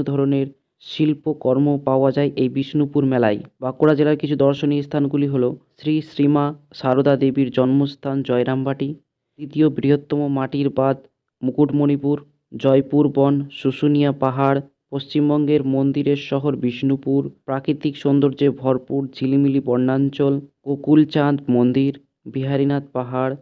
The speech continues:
হাদল নারায়ণপুর, কুলারা মন্দির, রানীবাঁধ অরণ্য প্রভৃতি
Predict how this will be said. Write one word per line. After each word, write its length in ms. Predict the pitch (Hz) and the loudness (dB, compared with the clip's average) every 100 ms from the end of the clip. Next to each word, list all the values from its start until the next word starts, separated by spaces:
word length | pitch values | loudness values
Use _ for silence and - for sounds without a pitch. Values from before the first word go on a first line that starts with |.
| _ | _
হাদল 380 | - 131 135 143 143 | -10 -4 0 2 2
নারায়ণপুর, 680 | 139 139 139 135 139 135 139 143 | 0 0 0 -2 -4 -4 -4 -6
কুলারা 440 | _ 151 143 143 139 143 _ - | _ -6 -2 -2 -2 -6 _ -6
মন্দির, 440 | 120 123 131 139 139 - _ _ _ - | -4 -2 -2 -4 -4 -12 _ _ _ -10
রানীবাঁধ 560 | 127 131 135 135 131 - _ _ - | -6 -2 -2 -2 -6 -10 _ _ -8
অরণ্য 300 | 120 131 131 | -6 -4 -6
প্রভৃতি 460 | - 143 139 147 | -8 -8 -8 -6